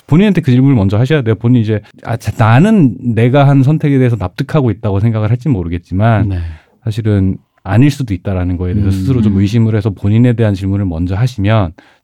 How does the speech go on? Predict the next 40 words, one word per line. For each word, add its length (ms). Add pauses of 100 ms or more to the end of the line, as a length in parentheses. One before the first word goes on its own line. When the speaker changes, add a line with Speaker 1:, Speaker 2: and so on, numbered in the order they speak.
Speaker 1:
주변 320
친구들에 500
대한 260
이해도 260
더 120 (300)
높아지지 500
않을까라는 400
Speaker 3:
음. 40
Speaker 1:
생각이 300
좀 260
들긴 320
합니다. 400 (160)
Speaker 2:
뭐 120
Speaker 1:
네. 60
Speaker 2:
저는 220
같은 360
얘기인데 240
조금 260
다르게 260
표현하자면 840
이분에게 460
드리고 500
싶은 260
말은 200
이겁니다. 340
이거 140
이제 120
가치 360
판단 340
없이 220
그냥 120
단어적인 640
Speaker 1:
음. 60
Speaker 2:
의미로 240
사용하는 400
거예요. 320 (280)
제 140
생각에 480
이 120
사연자는 760